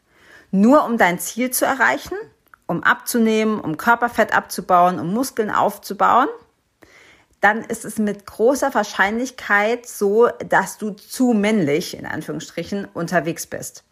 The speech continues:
Ja, du bist zu männlich unterwegs. Wenn du nur Sport machst, um abzunehmen, wenn du dich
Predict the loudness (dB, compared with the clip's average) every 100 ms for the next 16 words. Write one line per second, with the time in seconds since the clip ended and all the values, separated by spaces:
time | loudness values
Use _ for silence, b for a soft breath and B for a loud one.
0 | _ _ _ -8 -6 -6 -8 -10 -10 -8
1 | -2 0 2 2 0 -4 -6 -8 -10 -14
2 | -18 _ B B B B B -2 0 2
3 | 0 B B _ _ 2 4 2 2 2
4 | 2 -2 -4 -2 0 -2 -6 -6 -6 -8
5 | -12 _ -4 -2 0 0 -2 B _ -2
6 | -2 -4